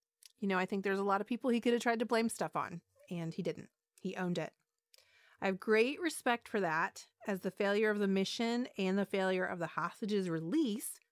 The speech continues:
pretty much put the nail in the coffin of Carter's hopes for re-election.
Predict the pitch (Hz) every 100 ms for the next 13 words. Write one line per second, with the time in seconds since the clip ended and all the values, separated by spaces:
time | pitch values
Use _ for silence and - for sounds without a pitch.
0 | _ - - 392 370 302 - 262 226 214
1 | 208 208 202 185 - 190 170 190 170 -
2 | 180 170 - 180 190 - 180 170 160 165
3 | 156 - - 196